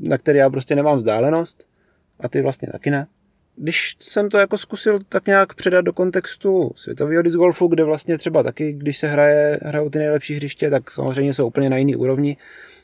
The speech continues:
ale taky tam lidi chodí nad minus deset úplně jak nic, nebo aspoň ti nejlepší,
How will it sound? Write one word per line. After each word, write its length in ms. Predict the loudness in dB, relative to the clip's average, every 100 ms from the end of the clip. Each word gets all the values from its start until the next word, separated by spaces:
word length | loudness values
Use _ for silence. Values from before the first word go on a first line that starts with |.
| _
ale 160 | -4 0
taky 180 | 0 0
tam 140 | 0
lidi 180 | 0 -2
chodí 260 | -4 0 2
nad 140 | 2
minus 280 | 0 0 -2
deset 300 | -4 -4 -6
úplně 280 | -6 -2 -2
jak 180 | -2
nic, 280 | -4 -6 -8 _ _ _ _ _ _ _ -10
nebo 140 | -6
aspoň 240 | -4 -2 0
ti 100 | 0
nejlepší, 560 | 0 -2 -4 -8 -8